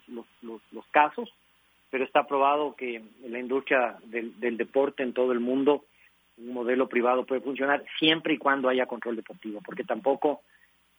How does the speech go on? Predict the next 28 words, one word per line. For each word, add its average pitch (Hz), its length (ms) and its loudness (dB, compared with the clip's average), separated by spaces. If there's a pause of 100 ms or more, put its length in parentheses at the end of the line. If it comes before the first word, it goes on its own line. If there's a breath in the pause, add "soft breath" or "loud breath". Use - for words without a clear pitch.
eh, 120 400 -4 (100)
es, - 20 -18
es, 131 180 -2
es, 139 280 -2
es 151 160 0
sano 156 380 4
que 131 140 4
hayan 131 680 0 (560)
grandes 139 440 2
diferencias 127 680 0
entre, 113 640 -4
entre 117 240 0
un 127 140 2
club 131 240 2
y 123 120 2
otro, 127 260 -2
y 123 40 -4
por 113 200 -10
eso 120 280 -4 (500)
fifa 127 240 2
también 120 260 0
viene 120 220 2
trabajando 120 380 0
en 117 80 -4
ese 117 180 -8
sentido, 113 500 0 (640 soft breath)
eh, 101 800 -12
eh, - 0 -